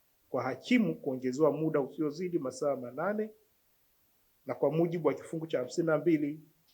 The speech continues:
na hii ni kwa mujibu wa kifungu cha hamsini na mbili cha P G O ambayo ndio inayosimamia.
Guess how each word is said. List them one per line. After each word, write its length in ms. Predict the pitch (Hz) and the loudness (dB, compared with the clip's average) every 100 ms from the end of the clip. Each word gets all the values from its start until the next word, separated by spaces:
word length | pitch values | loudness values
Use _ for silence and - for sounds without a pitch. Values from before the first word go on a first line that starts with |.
| - | -8
na 100 | 127 | 0
hii 180 | 185 175 | 2 2
ni 80 | |
kwa 160 | 147 135 | 0 0
mujibu 420 | 143 147 147 135 | -2 -4 -6 -2
wa 80 | 127 | -4
kifungu 220 | - - | -4 -10
cha 100 | - | -6
hamsini 260 | 120 - 135 | -8 -6 -10
na 60 | |
mbili 340 | 123 131 127 127 _ | -6 -6 -8 -12 _
cha 280 | - 120 117 - _ _ - - _ | -12 -10 -10 -16 _ _ -18 -18 _
P 140 | 185 | -2
G 240 | 156 127 151 | 0 2 4
O 220 | 151 - - _ | 4 2 -10 _
ambayo 280 | 117 135 131 | -8 -4 -4
ndio 420 | 123 120 127 156 _ _ _ 143 - _ _ _ _ _ - | -6 -8 -10 -10 _ _ _ -20 -20 _ _ _ _ _ -4
inayosimamia. 760 | 143 135 143 123 131 127 120 | 0 0 -2 -6 -6 -6 -8